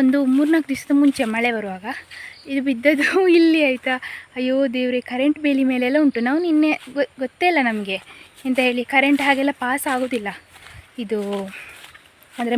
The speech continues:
ಮೇಲೆ ಬೇಲಿ ಮೇಲೆ ಏನಾದರೂ ಇದ್ದರೆ. ನನ್ನ ಕೆಳಗೆ ತೋಟ, ಅಂದರೆ ನಮ್ಮ ತೋಟದ ಎರಡು ಪಾರ್ಟ್ ಉಂಟು, ಒಂದು ಮಂಗಳ ಅಂತ ಹೇಳ್ತಾರಲ್ಲ ಅದು, ಮಂಗಳ ಅಡಿಕೆ ಗಿಡ ಇರುವುದು, ಇನ್ನೊಂದು ಕೆಳಗೆ ತೋಟ, ಅಂದರೆ ನಮ್ಮ ಮನೆಗಿಂತ ಕೆಳಗೆ ಇರುವಂಥದ್ದು. ಹಾಗಾಗಿ ಅಲ್ಲೇ ಹೋಗ್ತಿದ್ದೆವು,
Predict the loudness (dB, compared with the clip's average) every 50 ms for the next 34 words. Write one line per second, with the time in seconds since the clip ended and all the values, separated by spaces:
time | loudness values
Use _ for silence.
0 | 0 0 0 0 -2 0 0 2 0 0 0 -2 -4 -4 -4 -4 -4 -4 -4 -4
1 | -6 -6 -6 -8 -8 -6 -6 -6 -6 -6 -8 -16 -16 -18 -10 -4 2 4 4 4
2 | 4 2 0 0 0 -2 0 -2 -2 -2 -2 -4 -2 0 0 0 0 -2 -2 -2
3 | -4 -4 -4 -4 -4 -4 -4 -6 -8 -12 -20 -20 -20 -20 -20 -18 -10 -4 -2 0
4 | 0 0 0 0 0 0 0 -2 -6 -6 -4 -4 -4 -2 -2 -4 -4 -6 -8 -8
5 | -6 -4 -4 -2 0 0 0 0 -2 -2 -4 -6 -8 -10 -10 -12 -10 -8 -6 -6
6 | -6 -6 -8 -10 -10 -10 -10 -8 -8 -6 -6 -6 -4 -4 -4 -4 -4 -6 -8 -8
7 | -10 -12 -16 _ -20 -20 -20 -20 -20 -20 -16 -8 -6 -4 -4 -4 -4 -4 -2 -2
8 | 0 0 -2 -4 -4 -4 -4 -4 -6 -6 -2 0 2 2 2 2 0 0 0 2
9 | 2 2 2 0 -2 -4 -6 -6 -6 -4 -4 -4 -4 -6 -10 -18 -20 -16 -6 0
10 | 2 2 4 4 4 6 6 6 4 4 2 2 0 2 2 2 0 0 -4 -6
11 | -6 -6 -8 -8 -10 -12 -12 -14 -16 -20 -20 -20 -16 -10 -6 -4 -4 -4 -2 -4
12 | -4 -6 -6 -10 -20 -18 -20 -20 -20 -20 -20 -18 -8 -2 0 2 2 2 2 2
13 | 0 0 -2 -2 -2 -2 -2 0 -2 -2 -2